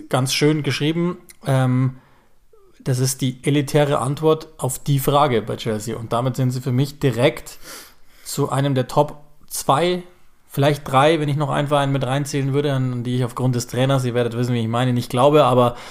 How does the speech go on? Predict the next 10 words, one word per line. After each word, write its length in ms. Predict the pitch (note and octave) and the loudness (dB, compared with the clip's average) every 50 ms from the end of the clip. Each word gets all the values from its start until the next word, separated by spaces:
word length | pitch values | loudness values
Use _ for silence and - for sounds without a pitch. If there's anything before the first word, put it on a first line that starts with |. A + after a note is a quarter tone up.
| - - - - - - - - | -18 -20 -20 -20 -20 -20 -12 -6
ähm, 380 | G3+ C#3 B2 A#2+ A#2 A#2 A2+ - - - - - - - - - - - - - - | -4 -2 -2 -2 -2 -4 -6 -8 -12 -20 -20 -20 -20 -20 -20 -20 -20 -20 -20 -12 -8
die 80 | B2 G#2+ | -8 -6
sind 220 | G#2 A2 D#3 G#3+ - - - - - - - - - - - - - | -4 -4 -4 -4 -6 -12 -20 -20 -20 -20 -20 -20 -20 -20 -20 -8 -2
echter 340 | - D#3 D3+ - - C#3+ A2+ | 0 0 0 0 -2 -4 -4
Herausforderer 600 | A#2 B2 G#2 G2+ A2+ G#2+ - - A#2 G#2+ G2+ G#2+ | -2 0 0 0 0 0 -2 -4 -4 -4 -4 -4
jetzt 160 | G#2+ A2 - | -4 -4 -6
auf 100 | A#2 - | -8 -8
die 100 | - - | -6 -6
Meisterschaft, 600 | A2 A#2 C3 C3 - A#2 - B2+ B2 - - - - - - | -4 -2 -2 -2 -4 -4 -4 -4 -4 -4 -6 -14 -12 -6 -4
alleine 420 | - B2+ C3 C3+ C#3+ D3 C#3+ | 0 2 2 2 2 2 0